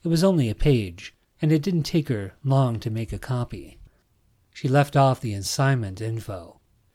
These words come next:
and then skimmed through the lines of the poem. Her eyes rested on the line, "My pain is great, and the only relief I feel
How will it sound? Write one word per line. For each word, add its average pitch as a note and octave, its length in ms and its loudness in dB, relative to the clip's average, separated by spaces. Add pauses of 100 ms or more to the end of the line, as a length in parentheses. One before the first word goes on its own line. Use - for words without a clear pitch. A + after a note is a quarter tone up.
(200)
and C3+ 100 0
then B2+ 140 0
skimmed D#3 440 0
through D#3 260 2
the G#2 120 -4
lines A#2 440 0
of F#2+ 100 -6
the G2+ 80 -8
poem. A#2 640 -2 (640)
Her D3+ 200 2
eyes C3 400 2
rested A#2 420 -4
on G2+ 140 -6
the F#2+ 100 -10
line, G2+ 560 -6 (380)
"My C3+ 160 4
pain C3 340 -2
is F#2 160 -8
great, B2 640 -6 (240)
and C3 120 0
the C3 120 4
only C#3 280 4
relief A#2 400 -2
I A2 140 -4
feel A2 580 -6